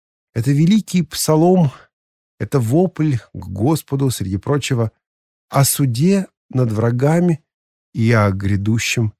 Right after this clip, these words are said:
избавлении. Я напомню,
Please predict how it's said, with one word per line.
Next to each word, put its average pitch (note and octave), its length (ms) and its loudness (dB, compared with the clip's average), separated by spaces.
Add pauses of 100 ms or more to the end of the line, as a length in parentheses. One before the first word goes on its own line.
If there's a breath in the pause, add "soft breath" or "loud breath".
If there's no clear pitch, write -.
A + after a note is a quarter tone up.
(140)
избавлении. F2+ 840 -4 (800)
Я G2 140 -2
напомню, A#2+ 500 0